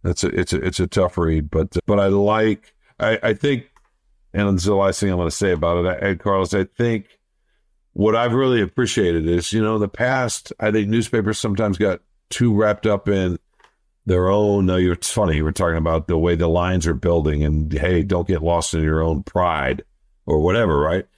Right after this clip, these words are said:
Well, I think we used to do that as newspapers with investigations, and we'd roll out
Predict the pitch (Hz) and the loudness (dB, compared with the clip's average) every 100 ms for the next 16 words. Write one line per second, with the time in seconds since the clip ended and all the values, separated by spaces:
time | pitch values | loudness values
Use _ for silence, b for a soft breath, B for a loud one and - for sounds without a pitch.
0 | _ - 117 120 113 123 117 120 113 101 | _ -4 0 0 0 0 0 0 0 0
1 | 104 98 95 104 147 - 98 92 87 95 | 2 2 2 0 0 0 0 0 0 -2
2 | 95 110 110 120 160 165 107 98 104 110 | 0 -2 -2 0 0 0 -2 0 0 0
3 | 110 120 120 117 113 - | 0 0 2 2 0 -4